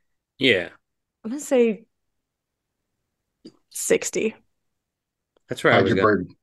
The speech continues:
Speaker 3: Heidelberg's got it. Seventy-four. How about the audience?
Speaker 2: Wow. I'm,
Speaker 3: Yeah.
Speaker 2: I'm a little surprised. Um, go ahead,
Speaker 1: I think the
Speaker 2: Heidelberg.
Speaker 1: audience is gonna be lower.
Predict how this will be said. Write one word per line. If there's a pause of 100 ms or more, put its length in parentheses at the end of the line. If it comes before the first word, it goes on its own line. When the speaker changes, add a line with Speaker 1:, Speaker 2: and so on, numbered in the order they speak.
(120)
Speaker 3:
Heidelberg's
got
it.
Seventy-four. (200)
How
about
the
audience? (440)
Speaker 2:
Wow. (160)
I'm,
Speaker 3:
Yeah. (120)
Speaker 2:
I'm
a
little
surprised. (160)
Um, (240)
go
ahead,
Speaker 1:
I
think
the
Speaker 2:
Heidelberg.
Speaker 1:
audience
is
gonna
be
lower.